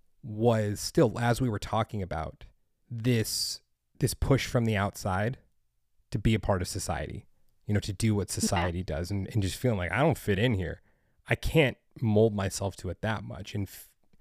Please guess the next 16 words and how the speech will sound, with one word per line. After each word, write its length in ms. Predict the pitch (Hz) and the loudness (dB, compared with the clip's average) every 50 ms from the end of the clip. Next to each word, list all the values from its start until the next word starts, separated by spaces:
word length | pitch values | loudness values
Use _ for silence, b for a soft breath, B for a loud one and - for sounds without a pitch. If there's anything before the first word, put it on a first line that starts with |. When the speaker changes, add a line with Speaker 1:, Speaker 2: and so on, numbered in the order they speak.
| b b b b | b b b b
Speaker 1:
and 200 | b 123 117 120 | b 2 4 4
then 160 | 131 127 120 117 | 6 4 4 4
this 360 | 117 104 - - - - - _ | 2 0 0 -2 -6 -8 -8 _
inner 260 | - 123 120 123 113 104 | -2 2 2 4 2 2
drive 480 | 95 101 101 101 98 104 104 101 95 90 | 0 -2 -2 -2 0 0 0 -2 -2 -2
inside 500 | 90 90 - - 95 92 92 92 87 90 | -4 -4 -4 -4 -2 -2 -2 -2 -4 -6
of 140 | 90 - | -8 -8
pulling 320 | - - 107 101 98 98 92 | -8 -4 -2 -2 -2 -2 -2
me 100 | 90 87 | -4 -4
towards, 340 | - - 90 90 90 - - - | -6 -4 -4 -4 -4 -4 -8 -8
"I'm 280 | - 127 123 147 170 | -4 0 2 4 4
here 140 | 151 156 139 | 4 4 2
to 120 | 123 120 107 | 2 0 -2
do 160 | 107 110 107 | -2 -2 -2
something 460 | - - 101 92 - 95 95 90 - - | -2 -2 -4 -4 -4 -4 -6 -6 -6 -6
big. 380 | 90 87 80 76 - - - | -6 -4 -4 -6 -8 -12 -16